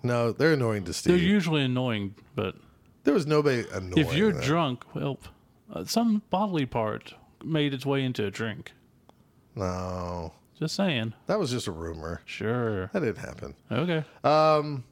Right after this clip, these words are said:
Speaker 1: but drunk people are funny. Steve does not think so, but he's a control freak.
Speaker 2: Oh, absolutely.
Speaker 1: I'd like to get you drunk.
Speaker 2: Yeah, it's probably never gonna happen.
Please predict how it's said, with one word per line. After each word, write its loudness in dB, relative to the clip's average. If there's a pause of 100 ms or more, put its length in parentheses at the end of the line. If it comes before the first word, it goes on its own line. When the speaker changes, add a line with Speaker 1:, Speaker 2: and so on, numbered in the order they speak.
(720)
Speaker 1:
but 0
drunk 0
people 0
are -2
funny. -4 (720)
Steve 0
does 2
not -2
think -8
so, -8 (600)
but -2
he's -4
a -8
control -8
freak. -10
Speaker 2:
Oh, 0
absolutely. -4 (680)
Speaker 1:
I'd -2
like -2
to -12
get -4
you -6
drunk. -16 (360)
Speaker 2:
Yeah, -2
it's -10
probably 0
never -2
gonna -4
happen. -6